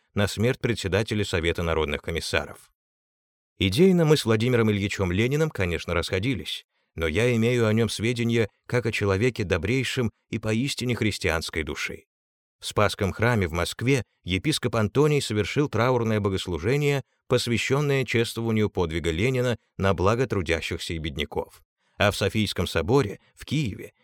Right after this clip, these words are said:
телеграмма о смерти Ильича была оглашена самвона. Церковное служение было прервано, и хор спел «Вечную память». В тот же день, двадцать второго января,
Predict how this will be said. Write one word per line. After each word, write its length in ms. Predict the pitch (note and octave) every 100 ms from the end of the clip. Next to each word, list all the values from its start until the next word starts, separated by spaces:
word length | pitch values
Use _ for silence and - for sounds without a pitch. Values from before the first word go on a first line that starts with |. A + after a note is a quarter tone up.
| -
телеграмма 600 | A#2 A2 G2+ A2+ G#2 G2+
о 20 |
смерти 400 | - G#2+ G2 G2
Ильича 440 | F2+ F#2+ - B2+
была 280 | A2+ A2+ A2+
оглашена 580 | G2+ G2+ - F2+ G2+ G#2 -
самвона. 760 | - F#2 D#2+ D#2+ G2+ C#2+ - _ _ _ _ _
Церковное 560 | - G#2+ - G2 E2+ E2+
служение 500 | F#2 F2 G#2 G#2+ F#2+
было 220 | F#2 F2
прервано, 520 | F#2 A#2 C3 B2 A#2 - _
и 100 | G2+
хор 300 | F#2 G#2 B2+
спел 360 | - - F#2 G#2 -
«Вечную 460 | D#2+ E2 - D#2+
память». 560 | - D2+ - - - - _ _ _ _ _ _ _ _
В 100 | -
тот 180 | E3 D3
же 140 | B2+
день, 240 | A#2+ C#3+ B2
двадцать 300 | A2+ G#2+ F#2
второго 340 | G#2+ G2+ F#2+
января, 520 | F2 F2 F2 A2 C#3